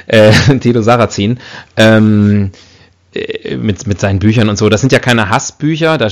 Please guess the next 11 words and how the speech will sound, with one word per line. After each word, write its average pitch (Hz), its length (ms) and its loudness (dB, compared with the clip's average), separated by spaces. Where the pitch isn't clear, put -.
kommt 113 160 -4
vielleicht 104 220 -4
Hass 110 220 -10
durch 131 220 -2
oder 110 100 -2
es - 180 -10
schafft - 360 -10
Hass 131 280 -8
oder 120 160 -6
so, 120 240 -6
aber 101 320 -4